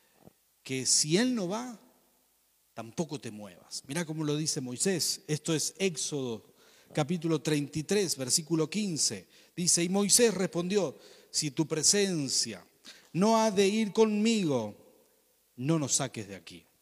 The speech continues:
El Señor le dijo, "Partan, vayan hacia la tierra prometida". Había un poco de tensión porque el pueblo estaba siendo infiel, se había apartado del Señor.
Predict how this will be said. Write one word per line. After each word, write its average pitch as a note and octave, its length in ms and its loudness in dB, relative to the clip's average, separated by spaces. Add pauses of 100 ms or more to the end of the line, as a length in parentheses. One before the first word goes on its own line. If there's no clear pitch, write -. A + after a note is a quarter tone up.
(460)
El A#2 80 -8
Señor E3 280 -2
le D#3 100 0
dijo, D#3 360 -4
"Partan, F3 640 -4
vayan D3 500 -6
hacia B2+ 220 -6
la A2+ 100 -12
tierra C3+ 320 -6
prometida". B2 680 -6 (460)
Había B2+ 200 -8
un C3+ 80 -10
poco D3+ 300 -2
de C3+ 120 -2
tensión B2 600 -2
porque A#2 240 -10
el A2 40 -8
pueblo D3 280 -4
estaba B2+ 560 -6 (240)
siendo D3+ 340 -2
infiel, B2+ 600 -2
se B2 160 -2
había D#3 240 -6
apartado B2 1000 -6
del G#2+ 200 -10
Señor. C3 580 -6